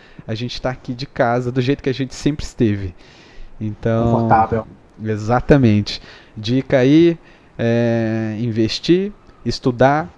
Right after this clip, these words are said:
Speaker 1: Eu sei que a preguiça, ela é muito tentadora, mas esse é o melhor momento pra estudar, principalmente marketing digital,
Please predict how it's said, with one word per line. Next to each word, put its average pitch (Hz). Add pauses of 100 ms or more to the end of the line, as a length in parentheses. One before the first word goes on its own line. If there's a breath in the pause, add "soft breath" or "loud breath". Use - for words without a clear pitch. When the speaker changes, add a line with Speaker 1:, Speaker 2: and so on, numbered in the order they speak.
(200)
Speaker 1:
Eu 110
sei 131
que 127
a -
preguiça, 113
ela 107
é 107
muito 120
tentadora, 123 (100)
mas 101
esse 107
é 120
o -
melhor 107
momento 113
pra 107
estudar, 104
principalmente 117
marketing 113
digital, 107